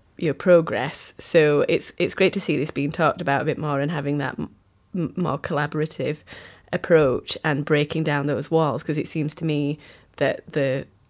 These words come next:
you know, the lower your walls are, the, the better the outcome's gonna be. But you're right, it's not that simple. Um, and I think it,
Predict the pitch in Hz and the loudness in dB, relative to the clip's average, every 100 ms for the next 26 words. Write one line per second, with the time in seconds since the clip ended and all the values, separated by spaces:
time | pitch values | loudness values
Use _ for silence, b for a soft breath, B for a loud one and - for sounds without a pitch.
0 | _ - - 160 127 156 165 160 151 151 | _ -18 -6 -4 -2 -2 0 2 2 2
1 | 135 151 147 160 156 147 - 151 143 135 | 0 0 -2 -2 -4 -2 -4 -2 -2 -4
2 | - 165 143 - 151 143 - 156 143 139 | -4 -4 -4 -2 -2 0 -2 -6 -4 -6
3 | 123 151 139 117 113 B B B - 190 | -2 -2 0 2 0 B B B 2 6
4 | 185 175 143 127 175 160 160 - 170 160 | 8 6 4 2 2 2 0 0 0 0
5 | - 143 170 190 - 151 135 143 139 - | 0 0 0 -4 -2 0 2 0 -2 -2
6 | 160 139 135 131 - - _ _ - 165 | -2 0 0 -2 -4 -12 _ _ -6 -2
7 | 156 151 160 - | -2 0 0 -2